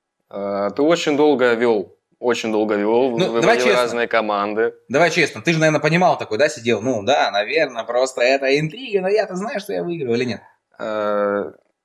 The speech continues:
Speaker 1: на самом деле нет, потому что действительно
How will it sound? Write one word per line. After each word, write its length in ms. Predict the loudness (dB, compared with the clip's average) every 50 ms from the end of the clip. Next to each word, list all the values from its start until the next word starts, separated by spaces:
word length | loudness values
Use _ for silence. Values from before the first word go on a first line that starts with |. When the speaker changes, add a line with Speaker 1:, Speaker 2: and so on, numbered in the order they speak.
| _
Speaker 1:
на 160 | -4 -2 -2 -2
самом 400 | 0 0 0 0 0 0 0 2
деле 240 | 2 2 2 2
нет, 500 | 2 2 2 2 2 0 -2 -6 _ _
потому 320 | -14 -12 -8 -4 -4 -4 -4
что 360 | -4 -2 0 2 2 2 2
действительно 1040 | 0 0 0 -2 0 -2 -4 -4 -2 0 0 0 2 2 2 2 0 0 -2 -4